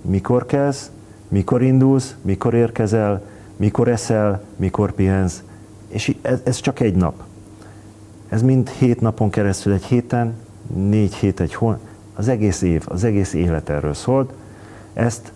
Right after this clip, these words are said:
valaki, hogyha nem, nem tudja magát ilyen módon, ö,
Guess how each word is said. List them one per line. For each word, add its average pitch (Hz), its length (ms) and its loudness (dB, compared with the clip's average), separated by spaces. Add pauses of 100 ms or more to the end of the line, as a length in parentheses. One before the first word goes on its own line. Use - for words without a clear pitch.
valaki, 101 600 0 (800)
hogyha - 400 -2
nem, 110 360 2
nem 139 240 0
tudja 113 240 2
magát 95 460 0
ilyen 104 220 2
módon, 90 440 2
ö, 85 260 0